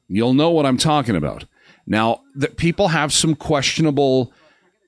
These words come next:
they have some questions regarding their business practices with regards to religion and stuff like that. And I, I'm not gonna get into that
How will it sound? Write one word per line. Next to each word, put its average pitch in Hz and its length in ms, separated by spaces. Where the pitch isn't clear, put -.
they 131 180
have 147 180
some 147 140
questions 151 480
regarding 131 360
their 107 100
business 120 420
practices 110 600
with 101 180
regards 95 380
to - 120
religion 85 460
and 76 80
stuff - 300
like 76 140
that. 71 160
And 76 120
I, 98 120
I'm 104 180
not 139 180
gonna 110 180
get 95 240
into 82 280
that 58 360